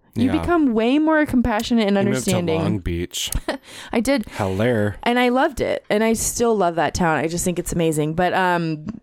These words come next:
Speaker 1: yeah, I just think it's, even though it's, like, still California and it's still safe and stuff, like,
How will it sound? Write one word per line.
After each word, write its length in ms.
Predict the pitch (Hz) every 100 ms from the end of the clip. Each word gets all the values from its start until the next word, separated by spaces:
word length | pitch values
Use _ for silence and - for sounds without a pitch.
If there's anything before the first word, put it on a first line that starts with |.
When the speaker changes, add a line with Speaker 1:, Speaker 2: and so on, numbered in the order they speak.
| -
Speaker 1:
yeah, 380 | - 220 349 240 -
I 160 | 202
just 240 | 202 233 254
think 160 | 269
it's, 360 | 285 240 - - _
even 240 | - 302 403
though 140 | 403
it's, 100 | 339
like, 120 | 277 226
still 180 | 220
California 520 | 202 233 226 190 175 175
and 160 | 175
it's 120 | 165
still 140 | - 165
safe 460 | - 156 151 151
and 100 | 151 147
stuff, 520 | - 143 151 - -
like, 280 | 156 -